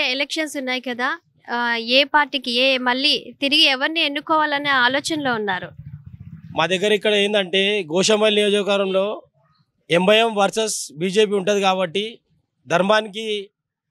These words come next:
Speaker 2: ధర్మానికి ఓటు వేద్దామని చెప్పి బీజేపీకి ఓటేస్తారు తప్ప వ్యక్తికి మాత్రం ఓటు, రాజా సింగ్ ఎటువంటి కూడా ఓటు వేయరు. కాకపోతే ఒక ధర్మానికి వేయాలని చెప్పి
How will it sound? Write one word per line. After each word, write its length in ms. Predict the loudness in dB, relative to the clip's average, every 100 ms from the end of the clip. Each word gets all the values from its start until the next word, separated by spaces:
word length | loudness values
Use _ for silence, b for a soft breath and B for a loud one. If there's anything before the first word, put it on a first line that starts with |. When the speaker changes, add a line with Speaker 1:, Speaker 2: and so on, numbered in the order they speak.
| _ _ _ _ _ _ -4
Speaker 2:
ధర్మానికి 400 | 0 2 2 0 -2
ఓటు 140 | 0
వేద్దామని 440 | -2 0 0 0 -4
చెప్పి 180 | -6 -6 -6
బీజేపీకి 420 | -2 -2 -2 -4
ఓటేస్తారు 320 | -4 -2 -2 -2
తప్ప 200 | -2 -2 -2
వ్యక్తికి 340 | -4 -6 -2 2
మాత్రం 240 | 2 2 -4 -8 _ _ _ _ -2
ఓటు, 260 | 2 4 4 6
రాజా 200 | 2 2 -2
సింగ్ 180 | -4 -6
ఎటువంటి 340 | -4 -4 -4 -6 -4
కూడా 100 | -4 -4
ఓటు 180 | -4 -4 -6 _ _ _ _ _
వేయరు. 320 | 2 4 4 2 2
కాకపోతే 440 | 0 0 -4 0 2
ఒక 80 | 2 2
ధర్మానికి 380 | 2 2 2 2
వేయాలని 300 | 2 2 -2
చెప్పి 140 | -6